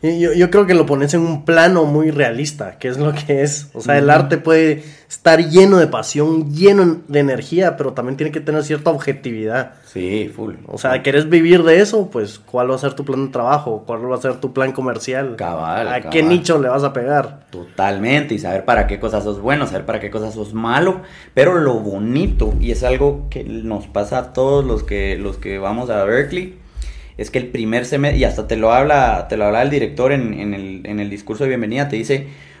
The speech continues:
Speaker 2: "Ustedes van a experimentar ahorita un, eh, ¿cómo es que le decían? Eh,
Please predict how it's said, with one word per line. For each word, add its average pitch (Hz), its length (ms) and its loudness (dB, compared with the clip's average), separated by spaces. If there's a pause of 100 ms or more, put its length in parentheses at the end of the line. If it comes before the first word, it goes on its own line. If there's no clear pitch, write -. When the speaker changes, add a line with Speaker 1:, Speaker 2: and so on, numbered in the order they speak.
(140)
Speaker 2:
"Ustedes 170 420 -6
van 175 120 0
a - 20 -2
experimentar 123 720 -2
ahorita 170 560 -2 (960)
un, 190 540 -6 (1500)
eh, 107 380 -2
¿cómo 139 180 -8
es 156 60 -6
que 131 120 -8
le 113 100 -4
decían? 107 600 -6
Eh, 107 300 -10